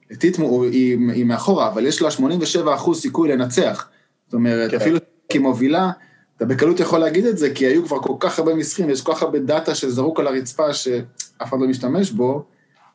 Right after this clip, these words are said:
Speaker 1: אה, אולי, אולי בלוס אנג'לס, אה, עשרים ושמונה, אנחנו נראה את ה-,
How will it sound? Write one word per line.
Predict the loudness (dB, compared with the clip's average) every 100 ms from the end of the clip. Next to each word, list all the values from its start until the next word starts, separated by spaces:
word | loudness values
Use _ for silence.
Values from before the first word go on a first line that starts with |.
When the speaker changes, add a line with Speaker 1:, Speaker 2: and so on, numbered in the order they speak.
| _ _ -4
Speaker 1:
אה, | -2 0 -2 0
אולי, | 0 2 2 2
אולי | 2 2 0
בלוס | 2 2 2 0 0 -4 -4 -4 -2
אנג'לס, | 0 0 0 -2 -2
אה, | 0 -2
עשרים | -4 -2 -2
ושמונה, | -2 0 0 0 -4 -8 -8
אנחנו | -8 -6
נראה | -2 -2
את | -4
ה-, | -6